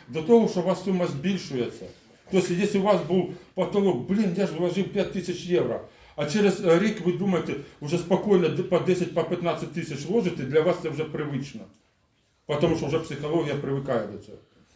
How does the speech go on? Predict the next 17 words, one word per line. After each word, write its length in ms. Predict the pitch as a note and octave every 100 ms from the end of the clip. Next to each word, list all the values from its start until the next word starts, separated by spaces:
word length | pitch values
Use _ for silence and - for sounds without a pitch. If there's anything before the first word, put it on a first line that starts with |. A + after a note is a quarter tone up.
| _ _ _ _ _ _ _ - _ -
Тобто, 280 | D#3 C3+ C#3
якщо 260 | D#3+ A#3+
беремо 280 | F#3+ G3 F#3+
стартовий 640 | - F#3 E3+ E3 D#3 D3+ D3 - - D3
і 260 | D#3 D#3 C3+
зростаючий 600 | C#3+ D3+ - D#3 D3+ B2
потік, 420 | D3 C3+ A#2 - - _ - -
ми 160 | C3+ G3
створюємо, 640 | - E3 F3+ E3 C#3 C#3
я, 240 | C3+ D#3 D#3
е, 720 | D3+ C3+ C3+ C3 C3 C3 C3 - - - - _ _ _ _
рекомендую 640 | C#3 D#3 E3+ D#3+ D3+ E3 C#3+
створити, 560 | C#3 C#3 C#3 C#3 B2+ - - -
е, 220 | B2+ C3 B2+
спочатку 460 | D#3 D#3 C#3+ C#3 C3+
зростаючий 600 | D3+ D3 A3 G#3 G#3 G3+
потік, 420 | G3 G3 G3+